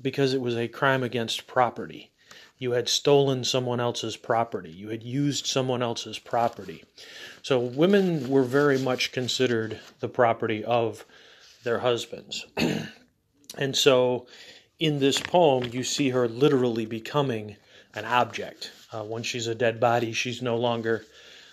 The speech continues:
uh, a human that has a will. Uh, she is strictly an object for him to use as he pleases. Um, also, the end where he's sitting there with her,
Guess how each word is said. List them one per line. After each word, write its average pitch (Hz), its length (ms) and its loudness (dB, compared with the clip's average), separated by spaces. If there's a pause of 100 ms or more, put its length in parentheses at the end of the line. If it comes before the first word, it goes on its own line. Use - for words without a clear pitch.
(140)
uh, 107 280 -6
a 107 40 -6
human 127 540 -2 (120)
that 123 160 0
has 117 420 4
a 117 100 -6
will. 120 580 2 (440)
Uh, 107 180 -2
she - 200 0
is 139 120 2
strictly 131 440 2
an 113 100 -6
object 113 520 -2
for 110 200 -4
him 113 300 -8
to 104 400 -10 (500)
use 123 400 -2
as 110 240 -2
he 104 180 -10
pleases. 123 680 -2 (800)
Um, 107 420 -4 (880)
also, 143 720 6 (560)
the 131 300 -4
end 135 400 4
where 120 280 0
he's 131 240 -6
sitting 131 320 2
there 113 180 -4
with 110 180 -4
her, 113 360 -6